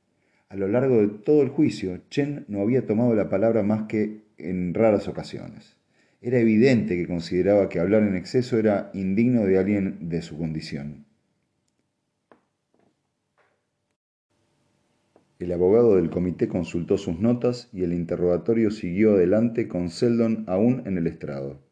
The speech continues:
Veamos, señor Selden, ¿cuántas personas trabajan actualmente en el proyecto que usted dirige? Cincuenta matemáticos. ¿Incluido el doctor Gaal Dornick?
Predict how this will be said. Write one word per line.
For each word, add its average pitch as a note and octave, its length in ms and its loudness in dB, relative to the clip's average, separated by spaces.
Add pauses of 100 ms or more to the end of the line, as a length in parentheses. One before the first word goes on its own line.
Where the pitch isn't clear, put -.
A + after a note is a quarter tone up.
(760)
Veamos, F#2 440 0
señor E2+ 300 -2
Selden, F2 500 0 (540)
¿cuántas E3 380 -2
personas E2+ 440 -4
trabajan E2 400 -4
actualmente E2+ 560 -2
en D#2+ 80 -2
el D#2 60 -6
proyecto D#2+ 440 -6
que D#2 60 -4
usted E2 220 -4
dirige? D#2 480 -6 (600)
Cincuenta A#2+ 760 -2
matemáticos. C#2 800 -6 (580)
¿Incluido F#2 460 2
el F2+ 80 2
doctor F2 340 0
Gaal F2 280 0
Dornick? E2+ 500 -2